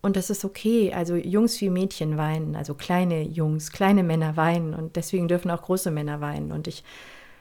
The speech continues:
auch Frauen ertappe ich immer häufiger dabei, dass sie es eben unterdrücken, dass sie glauben, sie sind dann schwächlich oder sie sind irgendwelche Weicheier. Und das ist ganz, ganz, ganz falsch und ganz, ganz schade.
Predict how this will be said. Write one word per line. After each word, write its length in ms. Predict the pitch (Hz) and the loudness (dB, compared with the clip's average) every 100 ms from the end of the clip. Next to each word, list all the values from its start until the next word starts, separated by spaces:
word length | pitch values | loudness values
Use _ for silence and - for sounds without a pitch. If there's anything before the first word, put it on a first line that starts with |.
| - _ - | -20 _ -8
auch 100 | 185 | -6
Frauen 800 | - - 196 208 170 170 175 - | -6 4 6 6 4 0 -4 -4
ertappe 440 | 165 - 175 165 | -6 -4 -4 -2
ich 240 | - - - | -4 -2 -2
immer 240 | 170 160 | 0 0
häufiger 400 | 170 170 165 156 | 0 -2 -4 -2
dabei, 340 | 151 160 160 | -2 -2 -2
dass 200 | 165 160 | -2 -4
sie 60 | 165 | -4
es 120 | 165 | -6
eben 260 | - 160 151 | -4 -2 -2
unterdrücken, 640 | 160 151 156 175 175 156 | -2 -4 -4 -4 -2 -4
dass 180 | 147 139 | -4 -6
sie 100 | 165 | -6
glauben, 380 | 156 151 160 156 | -2 0 0 -2
sie 120 | 147 | -2
sind 240 | 147 143 | -4 -4
dann 100 | 135 | -4
schwächlich 720 | 135 - 147 - 139 131 - | -4 -4 -8 -6 -4 -4 -6
oder 320 | 139 131 131 131 | -8 -6 -6 -8
sie 120 | 135 | -8
sind 280 | 135 135 135 | -6 -8 -6
irgendwelche 580 | 147 139 139 135 131 | -8 -6 -6 -6 -6
Weicheier. 580 | 131 147 - 139 135 143 - - - - - | -4 -6 -6 -10 -8 -10 -14 -20 -20 -20 -8
Und 140 | 180 | -4
das 160 | 196 202 | -4 -4
ist 160 | 214 - | -6 -2
ganz, 300 | 220 240 - | 0 0 0
ganz, 260 | 214 220 | -2 -2
ganz 400 | - 190 208 - - | -2 -2 -4 -8 -12
falsch 560 | - 196 175 160 - | -4 -2 -2 -4 -10
und 240 | - 165 170 | -8 -8 -6
ganz, 220 | 175 - | -6 -6
ganz 220 | 180 - | -6 -8
schade. 440 | - 165 151 151 | -8 -8 -8 -10